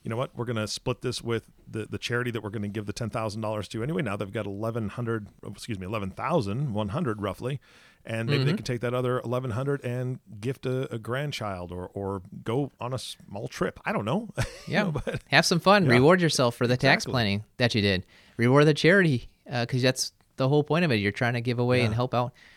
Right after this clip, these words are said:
Speaker 2: people that need it. That's, that's a great way to go looking at it.
Speaker 1: Yeah, that's fantastic. I love that.
Speaker 2: Yeah, it's a fun one. Yeah, so there, just to remind everyone, the five areas you gotta look at. And again, it's like you said, Eric, it's,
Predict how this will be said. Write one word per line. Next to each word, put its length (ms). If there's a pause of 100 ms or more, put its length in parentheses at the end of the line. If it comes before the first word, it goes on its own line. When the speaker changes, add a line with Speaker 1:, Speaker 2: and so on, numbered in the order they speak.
(140)
Speaker 2:
people 220
that 120
need 160
it. 160
That's, 300
that's 220
a 60
great 160
way 100
to 60
go 280
looking 240
at 160
it. 80 (640)
Speaker 1:
Yeah, 240
that's 180
fantastic. 500
I 60
love 220
that. 160 (1120)
Speaker 2:
Yeah, 280
it's 140
a 40
fun 200
one. 240 (100)
Yeah, 140
so 140
there, 140 (240)
just 180
to 60
remind 280
everyone, 420 (380)
the 100
five 600 (300)
areas 340
you 60
gotta 180
look 220
at. 220 (240)
And 160
again, 260
it's 300
like 140
you 60
said, 180
Eric, 200
it's, 280